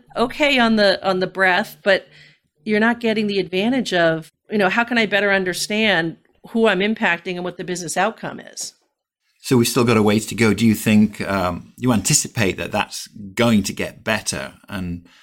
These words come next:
Speaker 2: possibly on Netflix?
Speaker 1: I, I anticipate it has to be. I think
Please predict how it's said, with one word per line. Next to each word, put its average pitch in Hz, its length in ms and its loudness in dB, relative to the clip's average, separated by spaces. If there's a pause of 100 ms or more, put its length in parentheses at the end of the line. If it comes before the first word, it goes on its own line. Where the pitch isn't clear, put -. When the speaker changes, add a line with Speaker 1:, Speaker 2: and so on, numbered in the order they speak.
(220)
Speaker 2:
possibly 98 360 -6
on 85 160 -2
Netflix? - 560 -10 (840)
Speaker 1:
I, 220 100 -12 (120)
I 294 180 0
anticipate 285 600 -2
it 165 100 -4
has 175 300 -6
to 190 80 -14
be. 208 120 0
I 185 60 0
think 262 240 -6